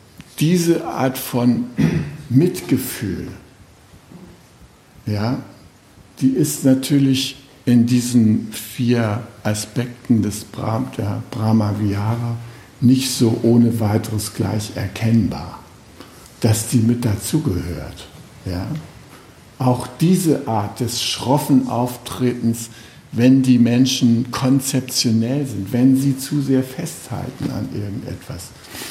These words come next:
da braucht es manchmal einen Erschütterer. Und da sind manchmal liebende Worte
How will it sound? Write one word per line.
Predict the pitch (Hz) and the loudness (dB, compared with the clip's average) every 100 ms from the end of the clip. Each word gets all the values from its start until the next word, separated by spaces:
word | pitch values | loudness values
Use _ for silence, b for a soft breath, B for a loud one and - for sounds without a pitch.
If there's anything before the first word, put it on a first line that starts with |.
| B B B - | B B B -6
da | 123 107 | -4 -2
braucht | 110 120 160 175 - | 0 4 4 2 0
es | 147 - | -2 -2
manchmal | 117 117 156 - - 131 - | -2 0 0 -2 -2 -2 -4
einen | 110 143 151 - | -4 -2 -2 -4
Erschütterer. | 139 120 - 156 156 117 - 113 - - - - - B B B B B B | -8 -8 -6 -6 -4 -6 -8 -10 -14 -18 -20 -20 -20 B B B B B B
Und | 127 120 | -2 0
da | 120 | 0
sind | 113 - 165 175 - | 0 2 0 0 0
manchmal | 117 135 160 - 139 131 | 2 2 0 -2 -2 0
liebende | 117 117 139 156 147 135 123 113 | 0 0 0 0 0 0 -2 -4
Worte | 120 139 - - | -4 -4 -4 -6